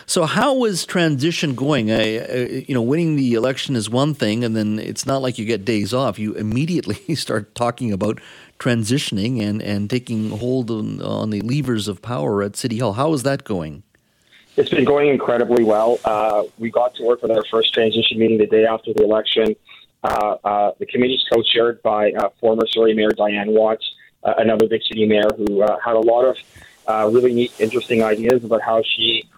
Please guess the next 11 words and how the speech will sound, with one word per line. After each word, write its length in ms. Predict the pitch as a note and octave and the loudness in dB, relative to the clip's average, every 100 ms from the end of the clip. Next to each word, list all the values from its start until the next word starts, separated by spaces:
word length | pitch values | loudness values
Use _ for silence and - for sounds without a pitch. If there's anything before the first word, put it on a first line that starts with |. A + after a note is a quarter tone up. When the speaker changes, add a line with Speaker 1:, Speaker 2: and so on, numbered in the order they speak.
| _ _ | _ _
Speaker 2:
uh, 260 | A2 A2+ G#2 - | -2 0 0 2
got 200 | A#2+ A#2+ | 2 2
a 40 | |
handle 360 | A#2+ A#2 A#2 A2+ | 2 2 4 4
on 100 | A2 | 2
public 260 | A2+ A2+ | 0 0
safety 360 | - A2+ - A2 | -2 -4 -2 -2
issues 220 | A#2 A2 | -2 -4
in 80 | G#2+ | -2
her 140 | A#2 A#2+ | 0 2
community. 640 | B2+ B2+ B2 B2 B2 | 4 4 4 2 0